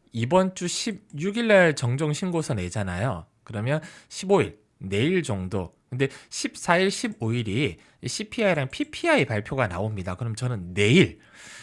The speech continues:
이 금량을 일부 비중을 축소하라고 분명히 좀 말씀드리고 싶어요. 일부 비중. 그리고 이 십사 일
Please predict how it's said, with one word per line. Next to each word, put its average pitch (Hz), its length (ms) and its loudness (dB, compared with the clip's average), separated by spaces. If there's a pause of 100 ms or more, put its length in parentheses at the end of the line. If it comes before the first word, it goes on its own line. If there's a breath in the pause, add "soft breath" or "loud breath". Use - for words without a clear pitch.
(800 loud breath)
이 139 200 -4
금량을 165 800 2
일부 254 520 2
비중을 135 600 2
축소하라고 160 720 0
분명히 127 380 -6
좀 135 120 -6
말씀드리고 98 580 -4
싶어요. 85 440 -8 (100)
일부 113 320 -2
비중. 87 340 -6 (100)
그리고 101 340 -4
이 107 220 -2
십사 - 460 -2
일 110 220 2